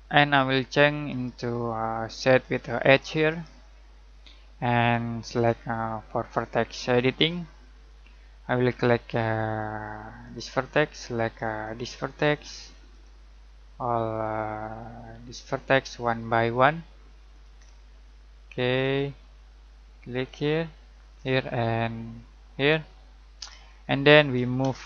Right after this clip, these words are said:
uh, the vertex to the top here. Use the orbit command to rotate, uh, the object,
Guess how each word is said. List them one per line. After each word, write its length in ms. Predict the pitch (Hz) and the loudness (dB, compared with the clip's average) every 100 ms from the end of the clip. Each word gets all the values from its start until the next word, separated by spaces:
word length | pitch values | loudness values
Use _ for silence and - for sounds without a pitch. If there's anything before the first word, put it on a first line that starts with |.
| - | -6
uh, 500 | 117 113 110 107 107 | -2 0 0 -2 -4
the 100 | 113 | -8
vertex 640 | 113 131 - 151 - - - | -10 -12 0 2 2 -6 -12
to 160 | - | -8
the 120 | 120 113 - | -8 -6 2
top 180 | 143 - - - | 2 0 -20 -12
here. 280 | 135 139 156 - - - - - - - - - - - - | -4 -4 -4 -10 -20 -20 -20 -20 -20 -20 -20 -20 -20 -14 2
Use 320 | 139 139 - | 4 4 2
the 180 | 131 120 | 2 4
orbit 600 | 120 117 120 120 123 - | 4 4 2 2 -2 2
command 500 | 139 147 160 160 151 | 2 4 2 0 -2
to 140 | 127 | 2
rotate, 560 | 123 120 - 113 - 110 | 4 4 2 -2 -2 -8
uh, 340 | 107 107 107 | -6 -4 -6
the 160 | 110 110 | -6 -4
object, 480 | 117 110 151 156 | -4 4 6 6